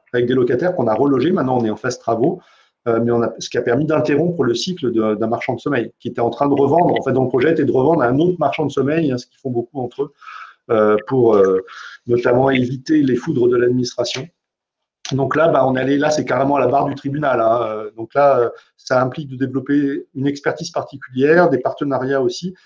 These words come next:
et d'être capable de, de, de, d'avoir une réactivité forte, mais ça le vaut, ça vaut vraiment le coup,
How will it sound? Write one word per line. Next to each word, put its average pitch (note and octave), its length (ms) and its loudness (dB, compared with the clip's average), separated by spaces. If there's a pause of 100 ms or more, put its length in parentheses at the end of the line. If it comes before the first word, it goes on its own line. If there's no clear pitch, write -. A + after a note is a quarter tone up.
(100)
et C3 80 2
d'être B2 100 -2
capable C3+ 500 0
de, C3 220 -10
de, A#2 220 -2
de, A#2+ 180 -4
d'avoir B2+ 200 0
une B2+ 60 0
réactivité B2+ 580 0
forte, F#3 260 0
mais C#3 60 -2
ça C#3 140 -2
le C3 80 4
vaut, C#3+ 200 4 (200)
ça A#2+ 120 -4
vaut B2+ 140 0
vraiment E3 260 2
le E3+ 120 0
coup, F3+ 160 -8